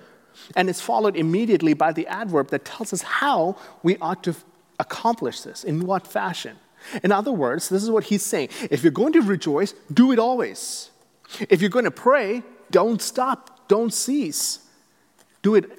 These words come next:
and if you're gonna, if you're gonna give thanks, do it at all times regardless of your circumstances.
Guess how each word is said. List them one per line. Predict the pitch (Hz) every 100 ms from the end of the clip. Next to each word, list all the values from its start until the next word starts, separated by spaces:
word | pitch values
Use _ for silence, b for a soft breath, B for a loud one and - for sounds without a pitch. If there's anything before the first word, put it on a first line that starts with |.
| - -
and | 170 170
if | -
you're |
gonna, | 175 196 175 143 - - -
if | -
you're | 147
gonna | 160 147
give | 165
thanks, | - 202 226 143 160 - B 196
do | 147
it | 139 139
at | 131 -
all | 147 220
times | 247 175 156 139 -
regardless | 117 123 151 175 185 120 -
of | - -
your | 123
circumstances. | - 165 120 - - - - - - -